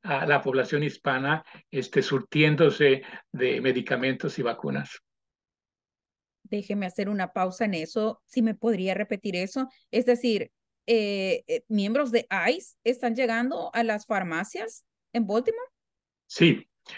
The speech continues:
Speaker 1: eh, eh, están llegando o, eh, debido, o particularmente, eh, en los años, o, eh, no, no es exactamente para este,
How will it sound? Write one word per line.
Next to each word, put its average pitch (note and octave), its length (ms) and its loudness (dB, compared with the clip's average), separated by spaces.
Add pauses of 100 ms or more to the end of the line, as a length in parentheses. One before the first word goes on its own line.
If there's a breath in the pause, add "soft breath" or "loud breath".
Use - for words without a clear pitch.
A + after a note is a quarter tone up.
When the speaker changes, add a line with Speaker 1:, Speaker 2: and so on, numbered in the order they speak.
Speaker 1:
eh, F3 80 2
eh, D#3+ 400 8
están G3+ 520 6 (260 loud breath)
llegando E3+ 920 8
o, E3+ 520 2 (100)
eh, D3 440 -2 (580)
debido, E3 640 6
o F3 540 -2
particularmente, G#3 840 6 (100)
eh, D#3+ 260 -2
en D#3+ 140 -2
los D3 240 0
años, F3+ 600 2
o, D3+ 380 -2 (500 soft breath)
eh, C3+ 400 -2 (640 loud breath)
no, F3 300 6 (120)
no E3+ 180 8
es F#3 180 8
exactamente E3+ 680 4
para D3 240 0
este, D3 460 -4